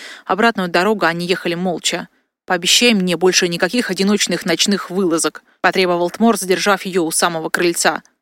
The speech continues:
«Если срочно потребуются ингредиенты, я найду, не рискуй понапрасну».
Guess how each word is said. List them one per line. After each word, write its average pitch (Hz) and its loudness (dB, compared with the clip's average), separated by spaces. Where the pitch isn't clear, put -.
«Если 185 0
срочно 190 0
потребуются 185 2
ингредиенты, 190 2
я 170 2
найду, 180 2
не 185 0
рискуй 202 0
понапрасну». 165 -2